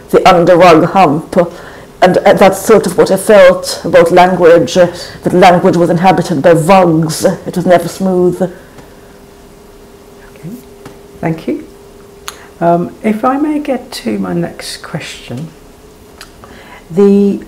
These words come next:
Speaker 2: idea of a home and displacement appeared to be of interest to some poets who've spent significant time in different parts of the world, um, as you have.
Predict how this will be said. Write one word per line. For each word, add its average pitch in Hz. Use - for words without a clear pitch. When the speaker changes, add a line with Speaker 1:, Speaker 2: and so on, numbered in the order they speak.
Speaker 2:
idea 269
of 196
a 180
home 151
and 160
displacement 156
appeared 196
to -
be 190
of 180
interest 180
to 165
some 165
poets 156
who've 147
spent 147
significant 147
time 143
in 139
different 147
parts 160
of 131
the -
world, -
um, -
as 160
you 170
have. 135